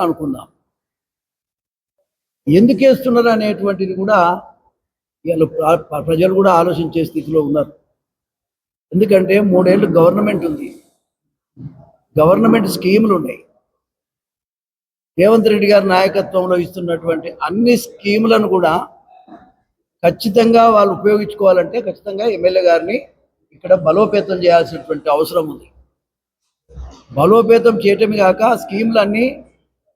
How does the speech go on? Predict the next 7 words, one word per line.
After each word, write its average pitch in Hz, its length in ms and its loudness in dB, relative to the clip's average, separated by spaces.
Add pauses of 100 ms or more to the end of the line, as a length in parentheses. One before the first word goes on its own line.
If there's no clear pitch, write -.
వాడుకోవాల్సినటువంటి 190 960 0
అవసరం 151 320 -4 (100)
ఉంది. - 160 -20 (1160)
కాబట్టి 233 240 2
బీఆర్ఎస్ 226 640 2
పార్టీకి 220 380 0
వేస్తే 220 240 2